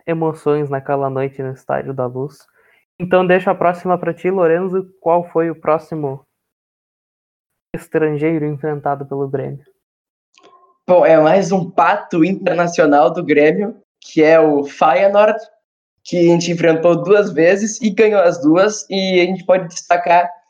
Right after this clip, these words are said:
Speaker 2: quem fez os gols do Grêmio, que foram dois dos nossos grandes ídolos, e eu vou falar agora. O primeiro jogo foi pelo Torneio de Roterdã, o mesmo que a gente ganhou do Bayern pela segunda vez, aquele jogo que a gente venceu por dois a um.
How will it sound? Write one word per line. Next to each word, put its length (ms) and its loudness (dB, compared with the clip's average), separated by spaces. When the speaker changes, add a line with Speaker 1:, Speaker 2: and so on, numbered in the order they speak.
Speaker 2:
quem 260 4
fez 160 4
os 120 -4
gols 320 2
do 80 -2
Grêmio, 520 2
que 120 -4
foram 640 4
dois 440 2
dos 200 0
nossos 360 0
grandes 480 0
ídolos, 360 -2
e 40 -4
eu 120 2
vou 140 2
falar 640 4
agora. 440 2
O 120 0
primeiro 360 4
jogo 400 2
foi 280 0
pelo 300 2
Torneio 420 2
de 80 -6
Roterdã, 600 2
o 100 4
mesmo 380 2
que 80 0
a 80 4
gente 760 2
ganhou 320 2
do 160 -4
Bayern 480 4
pela 400 4
segunda 500 2
vez, 380 2
aquele 380 2
jogo 320 4
que 100 0
a 40 4
gente 120 -2
venceu 320 2
por 140 0
dois 220 2
a 100 4
um. 220 0